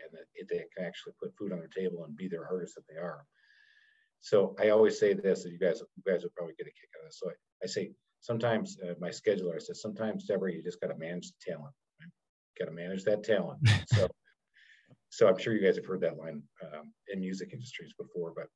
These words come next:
Speaker 1: we use that analogy in our world, um, even though it may, it may not translate for you guys, but it, it, it does get 'em laughing. <laughs>
Speaker 2: Yeah. And the, the podcast world is new. It's also, it's one of the freest places you can kind of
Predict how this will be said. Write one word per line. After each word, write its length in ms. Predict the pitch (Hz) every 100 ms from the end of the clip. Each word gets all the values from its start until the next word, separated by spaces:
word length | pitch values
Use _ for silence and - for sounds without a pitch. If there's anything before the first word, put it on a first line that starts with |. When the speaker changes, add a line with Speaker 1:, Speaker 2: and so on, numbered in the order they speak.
| -
Speaker 1:
we 100 | 120
use 200 | 123 117
that 200 | 120 117
analogy 480 | 104 98 98 92 92
in 80 | 92
our 160 | 107
world, 280 | 90 85 82 _ _ _ 107
um, 400 | 92 85 80 - _ -
even 180 | 113 95
though 140 | 90
it 160 | 87 - _ _
may, 100 | 104 104
it 80 |
may 80 | 101
not 160 | 95 -
translate 420 | 104 95 95 -
for 80 | 90
you 180 | 90 85
guys, 180 | 78 -
but 100 | 90
it, 80 | -
it, 200 | 101 113 -
it 80 | 101
does 160 | 143 120
get 140 | 120
'em 100 | 95
laughing. 300 | 90 - - - _ _ _ _
<laughs> 400 | - - _ _
Speaker 2:
Yeah. 200 | 123 110 - 110 - _ _ _ _ _ _ _ _ _ _ _ _ _
And 140 | 139
the, 80 | 131 -
the 80 | 156
podcast 600 | 147 214 226 202 175 160 156
world 320 | 156 143 - -
is 260 | 139 135
new. 420 | 135 131 143 123 -
It's 260 | 151 143 -
also, 640 | 123 160 151 156 147 131 -
it's 280 | 143 -
one 220 | 143 143 151
of 80 |
the 60 | 127
freest 500 | - - 165 143 131
places 460 | - 131 123 127 123
you 80 | 127
can 140 | 131
kind 300 | - 131 123
of 180 | 120